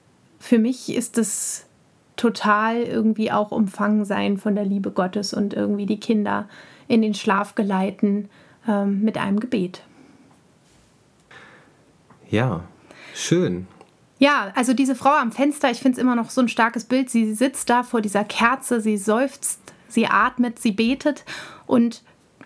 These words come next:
Speaker 1: vielleicht, ähm, mögt ihr das ja auch einfach mal ausprobieren. Wenn euch mal die Worte fehlen und wenn ihr nicht wisst, was ihr beten sollt oder ob Beten überhaupt was für euch ist, vielleicht probiert ihr es dann einfach mal so und das ist vielleicht ein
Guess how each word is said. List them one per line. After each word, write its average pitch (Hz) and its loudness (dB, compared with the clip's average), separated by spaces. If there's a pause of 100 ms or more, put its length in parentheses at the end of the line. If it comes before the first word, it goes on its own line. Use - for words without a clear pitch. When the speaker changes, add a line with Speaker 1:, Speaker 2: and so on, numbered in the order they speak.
(880)
Speaker 1:
vielleicht, - 0
ähm, 233 2
mögt 277 2
ihr 240 0
das 254 0
ja 233 4
auch - 0
einfach 202 -2
mal 208 2
ausprobieren. 254 0 (1040)
Wenn 247 4
euch 247 -2
mal 233 4
die 220 -2
Worte 247 0
fehlen 233 0
und 214 -2
wenn 220 2
ihr 214 0
nicht 208 -4
wisst, 285 -2
was 220 0
ihr 240 0
beten 247 2
sollt 226 -2
oder 208 0 (320)
ob - 0
Beten 254 4
überhaupt 190 0
was 185 0
für 202 2
euch 196 -2
ist, - -2 (720)
vielleicht 262 2
probiert 294 0
ihr 302 4
es 269 -2
dann 262 2
einfach 254 0
mal 233 2
so 233 0
und 208 0
das 208 -4
ist 233 -4
vielleicht 226 0
ein 220 2